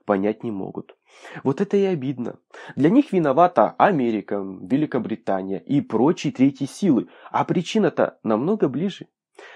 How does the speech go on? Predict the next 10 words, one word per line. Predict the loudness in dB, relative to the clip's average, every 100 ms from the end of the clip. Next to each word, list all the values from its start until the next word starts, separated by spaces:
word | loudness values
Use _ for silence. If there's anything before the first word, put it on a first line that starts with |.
| -2
Надеюсь, | 2 4 4 2 2
коль | 0 2
Монсона | 4 2 0 -2
все-таки | -2 -4 -4 -2 -4
избрали, | 0 2 4 4 2
он | 2 2
не | 2
переобуется, | 2 2 2 2 0 0 -4
как | -4 -4
многие, | -2 -2 -2 -6